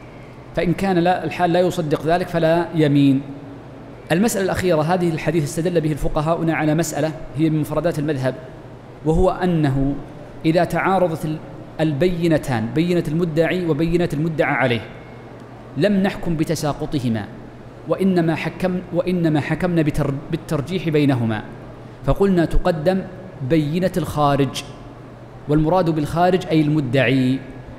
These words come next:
ووجه ذلك أن النبي صلى الله عليه وسلم قال: "البينة"، فتكون البينة المقدمة التي تكون من المدعي وهو الخارج، خلاف الجمهور، فإن الجمهور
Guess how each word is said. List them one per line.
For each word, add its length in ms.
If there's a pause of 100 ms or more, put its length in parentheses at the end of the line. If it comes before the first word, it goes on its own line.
(580)
ووجه 500
ذلك 240
أن 80
النبي 180
صلى 100
الله 100
عليه 100
وسلم 120
قال: 180 (180)
"البينة"، 840 (880)
فتكون 400
البينة 500
المقدمة 800 (640)
التي 320
تكون 560 (220)
من 100
المدعي 520
وهو 240
الخارج، 320 (380)
خلاف 200
الجمهور، 440
فإن 200
الجمهور 400